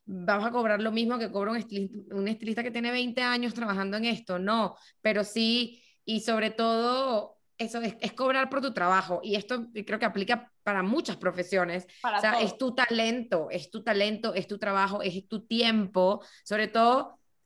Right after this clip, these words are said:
Speaker 1: y, y aquí creo que hago énfasis en tiempo, porque esto es una profesión, así como lo dijo Gina, que requiere mucho tiempo. Es mucho tiempo, es mucha organización, es mucho... Eh,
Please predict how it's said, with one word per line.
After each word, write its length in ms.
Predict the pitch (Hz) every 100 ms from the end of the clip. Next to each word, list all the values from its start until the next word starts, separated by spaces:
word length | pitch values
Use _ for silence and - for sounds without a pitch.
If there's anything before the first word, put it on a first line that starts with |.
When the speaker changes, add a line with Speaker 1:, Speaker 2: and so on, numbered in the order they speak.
| -
Speaker 1:
y, 280 | 220 208 -
y 120 | 208
aquí 420 | 190 214 208 196
creo 160 | 220 220
que 240 | 247 - -
hago 260 | 190 208
énfasis 380 | 220 214 240 247
en 160 | 196 180
tiempo, 480 | 202 196 190 214
porque 540 | 214 180 180 180 170 -
esto 300 | 202 262 262
es 60 | 277
una 160 | 269
profesión, 500 | 220 220 185 180 180 180
así 200 | 165 185
como 200 | 214 233
lo 100 | 175
dijo 160 | 170 185
Gina, 340 | 180 165 165 - _ _ _ _
que 80 | 208
requiere 520 | 196 190 202 220 -
mucho 680 | 202 202 214 220 - 220 208
tiempo. 540 | - 196 170 156 151 -
Es 120 | 190
mucho 260 | 202 202 208
tiempo, 400 | 247 233 226 233
es 100 | 190
mucha 240 | 185 185
organización, 840 | 190 175 160 160 156 214 208 208 202 - -
es 140 | 190
mucho... 720 | 190 202 196 208 214 208 202 - _ _
Eh, 540 | - 196 180 180 175